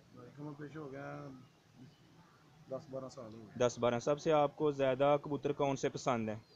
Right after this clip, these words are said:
Speaker 1: بٹیرے اور چھت والے۔
Speaker 2: بٹیرے، بٹیرے اور چھت والوں کا آپ شوق کر رہے ہیں۔
Speaker 1: جی۔
Speaker 2: تو باقی جناب، آپ کی چھت جو ہے یہ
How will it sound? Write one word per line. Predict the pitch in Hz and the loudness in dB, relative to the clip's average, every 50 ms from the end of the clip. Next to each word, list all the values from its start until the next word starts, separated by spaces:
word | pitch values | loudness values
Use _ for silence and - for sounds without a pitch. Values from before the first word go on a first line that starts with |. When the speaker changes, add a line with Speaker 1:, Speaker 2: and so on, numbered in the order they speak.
| - - - - 120 | -20 -20 -20 -20 -18
Speaker 1:
بٹیرے | 135 143 143 135 135 135 139 | -14 -10 -10 -8 -8 -8 -10
اور | 135 | -12
چھت | - - 135 123 - - | -12 -12 -14 -14 -14 -14
والے۔ | 113 110 104 - - - - - - - | -20 -20 -20 -20 -20 -20 -20 -18 -12 -8
Speaker 2:
بٹیرے، | 120 120 - 151 147 143 143 147 156 156 - | -6 0 4 6 6 8 6 6 4 0 0
بٹیرے | 135 131 - 147 147 147 151 156 | -2 0 2 4 4 6 6 6
اور | 160 156 | 6 4
چھت | 123 - 160 147 139 - | 4 4 2 2 4 4
والوں | 147 147 143 143 | 4 4 4 4
کا | 139 147 135 | 6 6 6
آپ | 131 123 | 6 6
شوق | - - - - 127 113 107 - | 2 -4 0 4 4 4 4 4
کر | 127 113 98 95 | 2 2 2 0
رہے | 95 95 92 | -4 -10 -12
ہیں۔ | 90 - | -12 -14
Speaker 1:
جی۔ | 127 123 120 113 - - - - - - - | -14 -14 -14 -16 -18 -20 -20 -20 -20 -10 -4
Speaker 2:
تو | 143 139 | -2 2
باقی | 143 143 139 135 151 151 | 4 6 4 4 2 0
جناب، | 156 156 151 151 156 160 | 2 2 4 4 4 6
آپ | 156 151 147 147 143 - - | 6 6 6 6 4 2 -2
کی | 160 | -6
چھت | 147 - - 147 135 - 151 143 | -4 0 0 0 0 0 -2 -2
جو | 147 147 147 147 | 0 2 4 4
ہے | 147 147 | 4 4
یہ | 139 143 147 147 151 | 2 2 2 2 2